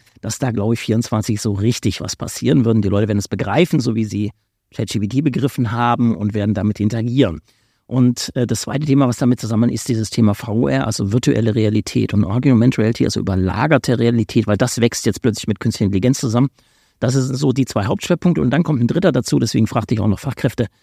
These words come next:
ähm, das ist die Robotik im Moment. Also das geht so ab, äh, im Handwerk gerade, das ist unglaublich. Gar nicht in eurem Handwerk, ich werde es nachher auch kurz anbringen in meiner Keynote, aber natürlich in anderen Handwerken, äh, wo ich sehr stringierte Arbeitsprozesse habe. Nimmt mal den Maler,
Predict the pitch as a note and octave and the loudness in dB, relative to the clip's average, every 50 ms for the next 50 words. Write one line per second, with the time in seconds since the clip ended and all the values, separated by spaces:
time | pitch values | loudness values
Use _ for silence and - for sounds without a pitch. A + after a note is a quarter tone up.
0 | _ _ _ _ _ - B2+ A#2+ A2 A2 A2 G#2+ A2 - _ - A2+ A#2 A2 B2 | _ _ _ _ _ -4 -2 0 2 2 2 2 0 -4 _ -4 -4 -2 0 0
1 | A2+ - - - D3 G3 - E4 - - A2+ G#2 G2+ E2 - - _ _ _ _ | -2 -2 -4 -4 -2 2 2 2 2 2 -2 -6 -8 -8 -12 -18 _ _ _ _
2 | - A#2+ A#2+ G#2 A2 - - C3+ A2 B2 C#3+ G#3 B3 - - F#3 - - - - | -8 -6 -6 -6 -4 -2 -2 -2 0 0 0 -2 0 0 -2 -2 -2 -4 -10 -10
3 | - - C#3 D3 C3+ B2+ B2+ B2 C3 D3 D#3+ - C3+ B2+ - - - A2 - D3+ | -6 -4 -2 0 0 0 0 0 0 0 0 -2 -2 -4 -6 -8 -8 -6 -2 0
4 | C#3+ C3 C3 A#2 - A2+ - B2+ - - - D3+ G#3+ G#3+ D#3 - F#2+ F2 E2+ C#3 | 0 0 -2 -2 -6 -8 -8 -8 -8 -8 -4 -2 -2 -2 -2 -2 -4 -4 -4 -4
5 | D3 - E3+ F#3 G#3+ A3 - - _ _ _ _ _ _ - - A2+ E3+ G#3 C3+ | -4 0 2 2 2 2 0 -6 _ _ _ _ _ _ -6 -2 0 2 2 2
6 | C#3+ - - B2 D#3 G3 G#3 E3 E3 G#3 G#3+ G3+ G#3 G#3+ G#3+ F#3+ - C3 A#2 - | 0 0 0 2 4 4 4 6 6 4 4 6 4 4 4 2 0 -4 -4 -4
7 | C3+ - D3+ C3+ G#2+ B2+ - _ - - F3 - - - - - - - - C#3+ | -4 -4 -4 -4 -4 -6 -10 _ -6 -4 -4 -4 -6 -8 -8 -10 -10 -6 -2 2
8 | E3 F#3+ F#3 D#3 D3 D#3+ D#3+ D#3+ D#3 - C3+ C3+ C#3+ C#3 C3+ - - - D3+ C#3 | 4 6 6 6 4 4 4 4 2 2 2 2 2 0 0 -2 -2 0 2 2
9 | C#3 C#3 C#3+ - - - B2 B2 A2+ A#2 C#3 A2+ A2+ - G2 - - - F3 G#3+ | 2 2 2 0 -4 -6 -6 -4 -2 0 0 0 -2 -4 -6 -4 -2 2 4 4
10 | G3 C3 A2+ B2+ B2 - B2 B2 B2+ - F3+ F#3 - - - _ _ _ _ _ | 4 4 2 0 2 2 2 0 2 0 -2 -4 -4 -8 -18 _ _ _ _ _
11 | _ _ - B2 B2 B2 B2 A#2 A#2+ A#2+ D3 C3+ - - B2+ C#3 E3+ - - - | _ _ -4 -2 -2 -2 -2 -2 0 0 0 -2 0 0 0 0 0 -2 -2 0
12 | D3+ C#3+ C#3 B2 A#2+ C#3 C#3 B2+ - C3+ C3 B2+ - G#2 B2 C3+ C#3+ B2 - - | 2 2 2 4 2 2 2 2 0 0 0 0 -2 -2 0 0 0 0 0 -4
13 | - - D2+ - - - - - - - - G#2+ A#2 - - G#2+ G#2+ G#2+ A2+ G2+ | -8 -10 -10 -10 -12 -16 -18 -18 -14 -8 -6 -4 -4 -2 -2 -4 -4 -4 -4 -4
14 | - F3 D#3 G2 F2 G2 A#2 C#3+ C#3 G#2+ F#2 | -2 0 0 0 2 2 2 2 0 0 -4